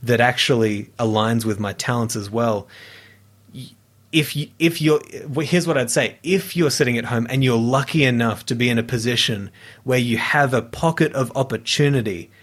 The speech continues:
to actually allow those talents to come out into the world and to really put your whole heart and soul into it,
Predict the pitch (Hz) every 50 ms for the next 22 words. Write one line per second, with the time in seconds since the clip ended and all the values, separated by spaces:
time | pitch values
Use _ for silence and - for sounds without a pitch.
0 | - - - - - - _ _ - - 135 123 127 127 131 131 - - 156 139
1 | 127 123 120 - 113 110 110 113 113 113 117 123 131 131 123 131 127 123 123 120
2 | 120 - - - 117 117 120 123 120 117 - - - 117 - - 131 117 113 117
3 | 123 123 113 - - 127 120 123 - 131 117 117 107 104 110 110 110 117 117 123
4 | 120 117 - - - - - - - _ - - 131 123 120 117 117 - - 127
5 | 113 110 - - 120 117 107 120 127 139 139 135 120 117 117 - - 147 139 -
6 | 135 123 117 - - 131 123 117 - 135 120 107 104 110 107 - - 131 131 151
7 | 160 135 113 92 - - 107 101 104 - -